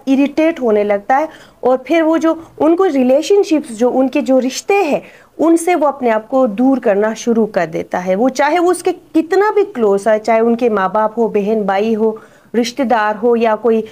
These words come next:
ऑफिस में अगर बॉस भी अगर ये चिक चिक करने लगे, बार बार उनको सुनाने लगे, समझाने लगे,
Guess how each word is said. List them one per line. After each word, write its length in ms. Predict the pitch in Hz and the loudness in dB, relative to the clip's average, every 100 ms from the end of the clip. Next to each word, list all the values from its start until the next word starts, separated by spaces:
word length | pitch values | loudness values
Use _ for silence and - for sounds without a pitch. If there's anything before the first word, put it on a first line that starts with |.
| - - - | -18 -12 -4
ऑफिस 360 | 247 247 330 | -2 0 0
में 120 | 320 285 | 2 2
अगर 200 | 277 247 | 2 0
बॉस 380 | 220 269 349 | 2 2 2
भी 80 | 339 | 0
अगर 240 | 302 262 247 | 2 2 0
ये 180 | 247 | 0
चिक 220 | 262 262 247 | 0 -2 -4
चिक 240 | 285 277 | -6 -2
करने 320 | 247 226 262 | -2 0 0
लगे, 280 | 247 226 254 | 0 0 0
बार 280 | 202 220 240 | 0 -2 0
बार 200 | 240 240 | -2 0
उनको 280 | 240 240 240 | -2 0 -2
सुनाने 420 | 240 214 226 247 | 0 0 0 0
लगे, 300 | 226 214 262 | 0 0 0
समझाने 560 | 262 233 214 202 240 | 0 -2 0 0 0
लगे, 360 | 240 214 233 269 | 2 0 0 -2